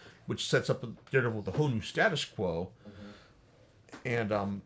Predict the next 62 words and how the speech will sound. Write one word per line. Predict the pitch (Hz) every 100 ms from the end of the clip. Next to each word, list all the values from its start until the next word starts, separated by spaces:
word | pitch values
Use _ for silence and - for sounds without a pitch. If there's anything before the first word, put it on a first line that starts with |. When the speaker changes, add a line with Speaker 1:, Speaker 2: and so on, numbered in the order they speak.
| -
Speaker 1:
if | 143
he's | 135
just | 135
gonna, | 143 123
like, | 117 -
let | 131
himself | 131 - 127
be | 117
tied | 135 123
down | 123 120 120
there, | 123
if | 120
he's | 120
just | 117
gonna, | 120 110
like, | 95 - -
carve | 127 120
out | 110 101
his | 95
own, | 104 98 90 - - -
his | -
own, | 98 92 - - -
um, | 87 85
stand | - 104 85
right | 80 67
there. | 82 64 - - -
Speaker 2:
Gotcha. | 98 92 - - _ - - _ - - -
Speaker 1:
Yeah, | - - - -
but, | 165 165 - - - - - - - -
I |
don't | 165
know, | 131
the | 117
thing | 214
is, | 202 160
these | 180
days, | 190 175
like, | 147 110 - - -
um, | 127 120 110 - - -
with | - 160 -
Bru-, | 175 156
Bru-, | 175 254 262 - - - _ -
like, | - -
the |
thing | 233 247
is | 165
with | 117
Brubaker's, | 151 156 156 120
like, | 107 -
his | 135 127 117 127 - -
most | 160 139
fascinating | - 165 165 127
stuff | 123 113
these | 113 101 -
is | 110
his | 104 -
creator-owned | 151 139 123 120 117
stuff | 104
that | 104
he's | 95
doing | 104 104
with, | 98 -